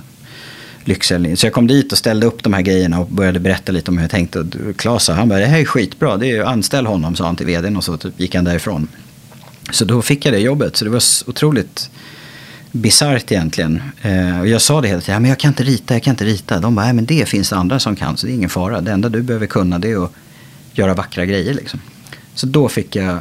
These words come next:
jobbet som skjortdesigner på Gant. Och då jobbade jag tillsammans med Claes Kjell, som är en fantastisk person. Dels är han en, en, en väldigt liksom varm och, och härlig person att jobba med.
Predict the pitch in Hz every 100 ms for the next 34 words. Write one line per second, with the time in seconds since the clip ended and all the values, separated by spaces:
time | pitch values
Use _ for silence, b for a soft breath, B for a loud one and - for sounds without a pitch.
0 | - - - 98 92 90 87 - 113 -
1 | - 127 127 117 - - - 156 71 -
2 | 90 - 139 - - - - - B B
3 | B - 110 113 131 107 85 87 80 -
4 | - 123 87 - 78 80 - - B B
5 | B B B B B B - 127 - 143
6 | 87 82 B B B B B B B -
7 | - 104 92 95 - 107 87 - 87 80
8 | - 101 92 - - - - - - -
9 | - - - 82 - - 131 120 123 107
10 | 80 80 - 127 101 87 - 110 85 82
11 | - - - 92 101 85 82 78 - -
12 | 104 87 80 78 - - - - 104 82
13 | 78 - 98 90 82 85 113 101 76